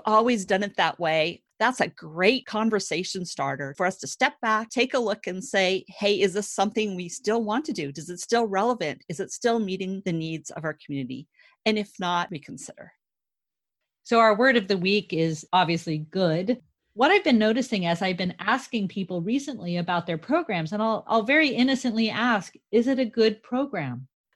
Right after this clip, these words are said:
Speaker 1: That could be really threatening because, uh, in some ways I almost feel like you're saying, "Is it good enough?" But I kinda get the feeling that's probably not what you mean, Nancy.
Speaker 2: Not at all. I truly wanna know, do you feel good about that program?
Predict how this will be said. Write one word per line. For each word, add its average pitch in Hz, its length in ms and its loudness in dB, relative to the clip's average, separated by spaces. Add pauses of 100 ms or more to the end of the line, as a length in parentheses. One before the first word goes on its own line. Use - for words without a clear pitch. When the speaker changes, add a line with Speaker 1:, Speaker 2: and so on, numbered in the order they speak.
Speaker 1:
That 381 160 -4
could 480 100 4
be 277 120 2
really 247 240 2
threatening 190 720 -2
because, 233 560 0
uh, 247 160 6
in 247 160 2
some 294 220 -4
ways 220 260 2
I 208 40 0
almost 220 300 -6
feel 214 120 -2
like 214 200 -2
you're 233 80 -6
saying, 226 360 0 (220)
"Is 247 120 0
it 240 120 -2
good 262 100 4
enough?" 277 380 0
But 202 240 2 (100)
I 240 120 2
kinda 359 240 -2
get 240 140 0
the - 60 -12
feeling 196 300 -4
that's 185 240 -4
probably 214 340 2
not 175 200 0
what 170 180 -8
you 175 60 -6
mean, 156 200 -8
Nancy. 160 400 -14 (160)
Speaker 2:
Not 214 340 4
at 214 120 4
all. 196 280 4
I 214 120 6
truly 294 440 4
wanna 247 320 4
know, 233 600 2 (180)
do - 80 -4
you 220 160 4
feel 247 240 2
good 180 380 2
about 170 340 -2
that 165 220 -8
program? 190 580 -4